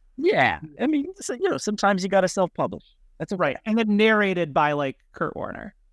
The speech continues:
Speaker 2: <laughs> Uh, Connor Orr is with us here on Benny and the Bets. He is live from Radio Row. Uh, amongst all the wild and wonderful sightings that have, have come your way this week, has there been, uh,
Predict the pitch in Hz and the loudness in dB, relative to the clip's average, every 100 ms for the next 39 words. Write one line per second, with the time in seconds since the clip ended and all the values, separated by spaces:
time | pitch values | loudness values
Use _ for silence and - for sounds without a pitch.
0 | _ - - - - - - - _ _ | _ -20 -18 -16 -18 -16 -16 -16 _ _
1 | - 220 - - - - 202 - - - | -14 -12 -10 -12 -8 -6 -8 -8 -12 -12
2 | - - - _ _ _ _ - - 208 | -14 -16 -20 _ _ _ _ -20 -2 2
3 | 208 190 233 254 233 220 208 160 180 196 | 2 4 4 4 4 2 0 0 -2 0
4 | 165 147 180 170 165 - 160 160 156 147 | 0 -2 -4 0 0 0 -2 -2 -4 -2
5 | 160 160 151 143 147 147 165 143 131 139 | -2 0 -2 0 0 0 -4 -4 0 0
6 | 139 - 143 139 139 143 139 135 135 135 | 0 -2 -4 -2 -2 0 -2 0 -2 -2
7 | 135 175 190 196 196 226 240 - - - | 0 0 0 0 4 4 2 -4 -16 -20
8 | _ _ _ 202 208 220 208 208 170 165 | _ _ _ 0 2 2 0 -2 0 2
9 | 180 196 196 196 180 170 160 175 180 - | 4 4 2 0 -2 -2 0 0 0 -2
10 | 175 156 147 - - 170 160 135 135 127 | -2 -2 -4 -6 -2 0 0 -4 -6 -4
11 | 160 143 151 139 - 160 - 180 170 156 | 0 0 0 -4 -6 -8 -2 0 2 2
12 | 147 151 143 135 - 139 123 139 123 143 | 2 2 0 -4 -4 -4 -4 -6 -2 0
13 | 139 131 147 143 139 135 131 | 2 2 0 2 0 0 -2